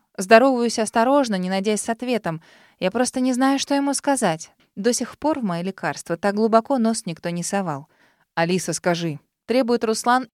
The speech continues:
и вот в этом он ничуть не изменился, в желании знать все немедленно. Возможно, это утро виновато и то, что он меня застал врасплох, но проблема так давно в моей жизни, а доказательства у него в руках, что смысла изворачиваться нет.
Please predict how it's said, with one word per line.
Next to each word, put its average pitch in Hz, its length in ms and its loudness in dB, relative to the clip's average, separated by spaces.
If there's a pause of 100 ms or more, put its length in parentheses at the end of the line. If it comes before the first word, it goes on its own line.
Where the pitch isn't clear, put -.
и 233 80 -4
вот 247 180 0
в 214 100 -2
этом 262 280 2
он 190 120 0
ничуть 190 340 -4
не 208 100 0
изменился, 180 600 -4 (100)
в 180 80 -4
желании 262 400 2
знать 240 240 0
все - 160 -4
немедленно. 160 640 -2 (280)
Возможно, 233 440 0
это 170 160 -2
утро 220 260 -2
виновато 185 480 0
и 151 40 -2
то, 175 120 -2
что 196 160 -4
он 196 80 -2
меня 214 200 0
застал 196 360 -2
врасплох, 202 560 -2 (380)
но 214 140 0
проблема 254 440 2
так 269 240 0
давно 240 340 2
в 170 80 -4
моей 175 200 0
жизни, 185 500 -2 (340)
а 185 100 0
доказательства 214 720 -2
у 190 40 2
него 196 200 0
в 202 60 0
руках, 208 340 0
что - 200 -6
смысла 214 440 -4
изворачиваться 180 720 -2
нет. 170 320 -8